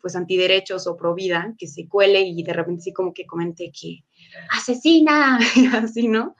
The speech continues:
Que digo, al final de cuentas, pues, es un comentario, ¿no? O sea, y digo, a mí me gusta verlo como, pues, no retroalimentación, pero también como para entender que hay una variedad de gente, o sea, y de pensamientos,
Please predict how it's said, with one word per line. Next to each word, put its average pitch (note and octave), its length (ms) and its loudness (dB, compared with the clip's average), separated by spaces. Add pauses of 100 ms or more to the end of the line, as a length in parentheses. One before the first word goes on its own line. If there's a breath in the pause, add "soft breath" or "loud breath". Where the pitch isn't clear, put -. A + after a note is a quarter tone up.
(460 loud breath)
Que C#4 80 2
digo, D4+ 160 2
al B3 160 2
final C4 240 0
de C#4+ 100 -2
cuentas, C#4 420 -4 (800)
pues, B3 160 -2
es B3+ 140 2
un C4+ 120 0
comentario, G3+ 720 -2
¿no? G3+ 200 -8
O B3+ 40 -20
sea, G#3 320 -4 (600)
y C4 120 2
digo, C4 200 2 (140)
a A#3 120 0
mí B3+ 160 4 (240)
me C4+ 140 -2
gusta B3+ 280 -2
verlo B3 260 0
como, F#3+ 600 -2 (680)
pues, A3 140 2
no A#3+ 100 2
retroalimentación, G#3+ 720 -2
pero A3 160 -2
también F#3+ 220 -6
como A3+ 160 -6
para F#3+ 140 -2
entender F3+ 360 -6
que G3 80 -4
hay G3 80 -2
una G3 160 -2
variedad E3+ 760 -2
de E3+ 100 -2
gente, E3 420 -8 (260)
o - 40 -20
sea, F3+ 340 -2 (200 loud breath)
y G#3 100 -4
de F#3+ 120 2
pensamientos, E3+ 800 -6